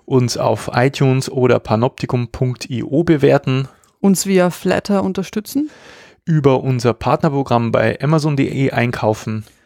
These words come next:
Speaker 2: Oder uns ei-, anderweitig eine Sach- oder Geldspende zukommen lassen. Des Weiteren, das Coolste, das Allercoolste hast du noch gar nicht erwähnt. Und zwar könnt ihr unseren Podcast nämlich jetzt auch bei Spotify hören.
Speaker 1: Ganz genau.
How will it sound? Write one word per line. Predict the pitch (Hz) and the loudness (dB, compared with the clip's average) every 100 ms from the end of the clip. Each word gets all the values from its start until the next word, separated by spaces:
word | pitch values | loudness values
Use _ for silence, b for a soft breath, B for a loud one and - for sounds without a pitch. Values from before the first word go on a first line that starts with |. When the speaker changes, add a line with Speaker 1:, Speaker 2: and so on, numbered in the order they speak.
| b _ | b _
Speaker 2:
Oder | 254 254 214 | 2 4 4
uns | 208 196 | 2 2
ei-, | - - - - | -6 -8 -8 -2
anderweitig | 190 208 185 175 175 196 185 | 2 2 4 2 0 -2 -2
eine | - 170 | 0 0
Sach- | 170 180 175 - | 0 0 -2 -2
oder | 170 180 | 0 0
Geldspende | - 165 - 165 180 | 0 -2 -2 -2 -2
zukommen | - 185 170 151 | -2 -6 -2 -2
lassen. | 127 - - B B B - | -2 -6 -16 B B B 0
Des | 185 170 | 0 0
Weiteren, | 170 220 226 185 190 196 | 0 2 2 2 2 2
das | 180 - | 0 -4
Coolste, | - 226 277 - 185 | 2 4 4 4 -2
das | 165 | 0
Allercoolste | - 190 185 - 196 - | 2 2 0 0 0 2
hast | 175 - | 0 0
du | - | -8
noch | 147 | -2
gar | 147 | 0
nicht | 156 | 0
erwähnt. | 165 151 165 170 | 0 0 0 2
Und | 170 165 | 0 0
zwar | - 170 156 139 185 | -4 -2 2 4 2
könnt | 190 - 185 185 | 0 0 2 4
ihr | 175 | 2
unseren | 165 165 | 2 -2
Podcast | - 180 - 160 151 | -2 -4 -2 -6 -2
nämlich | 170 156 | 0 0
jetzt | 165 - | -2 -8
auch | - | -8
bei | 160 | -6
Spotify | 156 - - 151 143 151 | -6 -8 -8 -10 -8 -8
hören. | 165 165 | -8 -6
Speaker 1:
Ganz | 139 107 - | -4 -4 -4
genau. | 123 110 | -6 -6